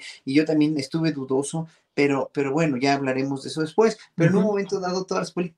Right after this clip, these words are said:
Speaker 1: políticas obradoristas que están saliendo, que están siendo, dijéramos, este, expuestas, eh, a partir de él, yo ya no me meto en las politiquerías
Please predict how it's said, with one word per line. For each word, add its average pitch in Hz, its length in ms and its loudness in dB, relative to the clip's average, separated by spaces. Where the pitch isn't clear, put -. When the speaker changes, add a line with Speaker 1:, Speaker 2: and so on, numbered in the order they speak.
Speaker 1:
políticas 170 560 -2
obradoristas 147 640 -2
que - 80 -14
están 151 320 -4
saliendo, 147 720 0
que 131 80 -14
están 147 220 -6
siendo, 156 340 0
dijéramos, 151 760 -2
este, 131 360 -6
expuestas, 147 880 -4
eh, 117 500 -6
a - 100 -4
partir 156 400 -2
de 147 180 10
él, 139 100 4
yo 147 200 2
ya 151 200 2
no 151 300 0
me 156 140 -2
meto 151 360 -6
en 143 120 -12
las 120 180 -8
politiquerías 131 800 -4